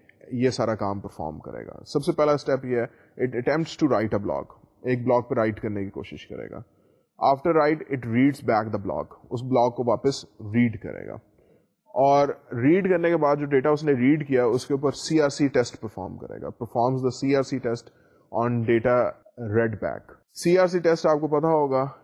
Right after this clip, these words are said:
یہ ایرر ڈیٹیکشن کے لیے یوز ہوتا ہے۔ اگر سی آر سی ٹیسٹ فیل ہو جاتا ہے، سائیکلک ریڈنڈنسی چیک، اگر یہ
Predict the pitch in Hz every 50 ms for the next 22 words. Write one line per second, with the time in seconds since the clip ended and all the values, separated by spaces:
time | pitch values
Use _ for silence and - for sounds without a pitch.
0 | _ 113 113 117 127 135 139 139 135 131 123 - - - 113 120 127 139 139 135
1 | 127 127 131 127 - - 143 131 131 127 123 - - _ _ - 107 110 107 -
2 | 135 131 131 127 131 127 123 123 127 127 123 123 117 113 - 113 113 113 113 117
3 | - _ _ _ _ _ _ - 120 135 139 - - - 156 160 160 156 156 147
4 | 147 - 156 147 135 147 143 139 - - - - _ - - - - - 139 143
5 | 165 170 156 131 110 101 87 80 82 - 67 64 62 147 - _ _ _ _ _
6 | _ _ _ _ _ _ _ _ _ _ _ - - 120 110 113 113 131 127 123
7 | 120 113 113 107 117 113 120 127 127 127 117 - 131 117 - 110 127 - - -
8 | _ _ _ _ _ _ - 110 113 120 123 123 123